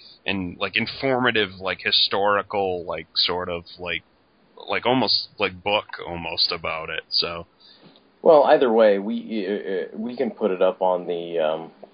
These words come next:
Speaker 2: the cool sites over on Fan
Speaker 1: Yeah,
Speaker 2: Hole.
Speaker 1: definitely.
Speaker 2: So, so just go over to the right, look at that cool sites thing, and by the time you hear this,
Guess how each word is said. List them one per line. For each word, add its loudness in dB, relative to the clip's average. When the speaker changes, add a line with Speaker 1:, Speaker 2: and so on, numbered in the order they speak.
Speaker 2:
the 0
cool 0
sites 0
over -2
on 0
Fan 2
Speaker 1:
Yeah, 4
Speaker 2:
Hole. 0
Speaker 1:
definitely. -4
Speaker 2:
So, -6
so -2
just -2
go 6
over 4
to -4
the 0
right, 4
look -4
at -12
that 2
cool -2
sites 2
thing, 2
and -2
by 2
the -2
time 2
you -2
hear 0
this, 0